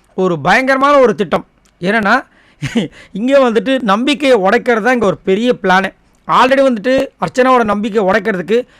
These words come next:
பி ஆர் அப்படின்ற ஒரு விஷயத்தை வந்து ஒரு டாஸ்கா கொடுத்து அங்க வந்து கலாய்ச்சி விட்டாங்க.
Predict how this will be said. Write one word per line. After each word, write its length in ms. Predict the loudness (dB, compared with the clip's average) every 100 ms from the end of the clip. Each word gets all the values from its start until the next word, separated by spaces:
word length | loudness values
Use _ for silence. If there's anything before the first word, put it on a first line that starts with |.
| _ _
பி 240 | 0 2
ஆர் 180 | 4 4
அப்படின்ற 320 | 2 0 0
ஒரு 120 | 0
விஷயத்தை 360 | -2 0 0 0
வந்து 120 | -2
ஒரு 100 | -2
டாஸ்கா 300 | 0 -2 -2
கொடுத்து 320 | -4 -4 -2 -2
அங்க 160 | -2
வந்து 220 | -2 -4 -8 _ 0
கலாய்ச்சி 300 | 0 0 -4
விட்டாங்க. 300 | -2 -2